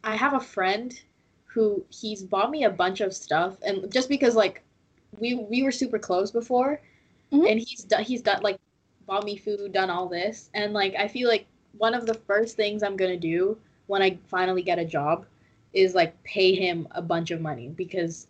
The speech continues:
Speaker 1: I feel like I owe him a bunch. And even though I know
Speaker 2: That's
Speaker 1: some people who have friend, like,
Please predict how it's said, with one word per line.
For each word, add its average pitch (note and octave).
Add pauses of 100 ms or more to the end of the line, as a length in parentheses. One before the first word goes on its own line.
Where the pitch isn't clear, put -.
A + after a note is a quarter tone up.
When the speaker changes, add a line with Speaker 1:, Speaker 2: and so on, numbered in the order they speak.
Speaker 1:
I F#3
feel A3+
like G3+
I E3
owe D#3
him D3+
a C3
bunch. - (760)
And A3+
even C4
though A#3 (1000)
I A3+
know B3
Speaker 2:
That's C4+
Speaker 1:
some A#3
people B3+ (160)
who A#3+
have A3
friend, G#3+
like, G3+